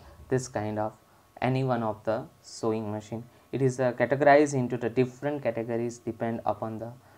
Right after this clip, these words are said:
profile of the sew teeth. So it is depend on the profile, and that we learn already. Today we learned the different, uh,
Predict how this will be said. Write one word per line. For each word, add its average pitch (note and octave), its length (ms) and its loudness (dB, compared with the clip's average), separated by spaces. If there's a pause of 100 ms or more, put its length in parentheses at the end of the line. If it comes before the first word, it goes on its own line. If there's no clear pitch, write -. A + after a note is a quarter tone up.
(180)
profile A#2+ 440 4
of G#2+ 180 0
the A#2+ 240 0 (260)
sew A2 460 -6 (280)
teeth. G2 300 -8
So - 180 -10
it A2 140 -6
is A2+ 120 -6
depend A#2 340 -4
on A#2 140 -6
the A2+ 300 0 (120)
profile, B2 400 0 (380)
and A2 180 -8
that G#2+ 180 -4
we A2+ 160 -2
learn A2+ 320 0
already. B2+ 480 -2 (380)
Today A2+ 220 0
we A2 160 0
learned A#2 340 2
the A2+ 240 0
different, A2+ 560 -6
uh, G#2+ 180 -2